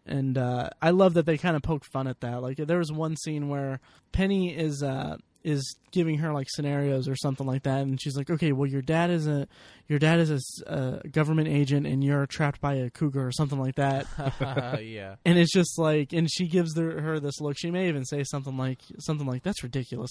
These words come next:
Speaker 1: Come on."
Speaker 2: <laughs> Yeah.
Speaker 1: And it's just, I don't know. And I, I just love the character of Alex, and Alicia Cuthbert just was phenomenal
Speaker 2: Yeah.
Speaker 1: in it. And she kinda played this ditzy, kind of, um,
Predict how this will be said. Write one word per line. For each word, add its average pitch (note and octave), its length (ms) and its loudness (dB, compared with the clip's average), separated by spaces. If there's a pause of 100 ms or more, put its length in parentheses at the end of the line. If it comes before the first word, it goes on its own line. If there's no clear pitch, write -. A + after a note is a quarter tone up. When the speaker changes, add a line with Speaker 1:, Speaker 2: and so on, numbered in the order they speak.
Speaker 1:
Come E3+ 140 -2
on." C3+ 240 -4 (240)
Speaker 2:
<laughs> - 140 2
Yeah. A#2 240 6
Speaker 1:
And F3 120 8
it's F#3 120 6
just, E3 320 4 (280)
I F#3 200 0
don't E3 100 2
know. C#3+ 160 -4
And D#3+ 100 -2
I, G3 200 2
I F#3+ 100 4
just F#3 220 2
love D#3+ 420 4 (100)
the E3 140 -2
character G#3+ 400 0
of E3+ 80 -4
Alex, D#3 400 0
and C#3 320 -4
Alicia E3 380 -2
Cuthbert C3+ 380 -6
just C3 280 -8
was C#3+ 220 -6 (260)
phenomenal C3 640 -2
Speaker 2:
Yeah. C3+ 60 -6
Speaker 1:
in C3 80 -4
it. C3 160 -6
And D3 100 -10
she D3+ 140 -10
kinda D#3+ 200 -4
played D3+ 200 -2
this C#3 200 -4
ditzy, C#3+ 540 -4 (600)
kind C#3 180 -4
of, B2+ 160 -6
um, B2 440 -2